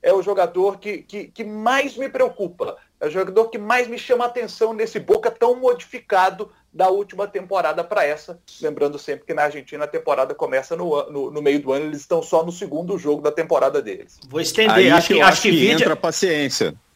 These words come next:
Speaker 2: É.
Speaker 3: Aí é que eu acho que entra a experiência e a paciência, é, de fazer um jogo equilibrado, de não, não, não tentar se abrir demais o tempo inteiro,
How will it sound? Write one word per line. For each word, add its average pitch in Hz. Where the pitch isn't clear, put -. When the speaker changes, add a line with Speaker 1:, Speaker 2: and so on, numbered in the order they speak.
Speaker 2:
É. 139
Speaker 3:
Aí 113
é 165
que 165
eu 147
acho 151
que 120
entra 139
a 101
experiência 123
e -
a 147
paciência, 139
é, 95
de 92
fazer 107
um 135
jogo 135
equilibrado, 131
de 82
não, 117
não, 117
não 123
tentar 131
se -
abrir 117
demais 123
o 120
tempo 160
inteiro, 156